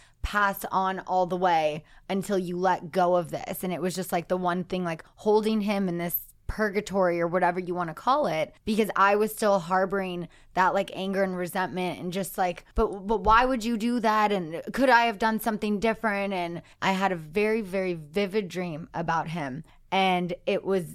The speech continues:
I woke up the next day and I was fucked up the whole day. It just, I didn't want anyone to touch me, talk to me. It just, it really,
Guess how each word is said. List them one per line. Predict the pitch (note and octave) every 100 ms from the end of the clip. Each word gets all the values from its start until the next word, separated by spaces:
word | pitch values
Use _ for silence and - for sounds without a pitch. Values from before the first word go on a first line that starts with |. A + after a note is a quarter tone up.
| - - -
I | - F#3
woke | F#3 F#3+ G3
up | F#3 -
the | F#3
next | F3 - -
day | E3+ D#3 D3+
and | E3 F3 -
I | E3
was | F3 E3
fucked | - - F3 D3+ -
up | D3+ -
the | F3
whole | D3 - - F#3+ E3+
day. | E3 B2+ A#2+
It | - E3
just, | F3+ D#3+ - - - -
I | G3
didn't | F#3
want | F#3
anyone | F#3 F3 E3
to | D#3+
touch | F3 F3 F#3+
me, | F3+
talk | F3 D#3 -
to |
me. | F3+
It | F3
just, | F3+ F3
it | - D#3
really, | D#3 E3 F#3+ F3+ E3 D3+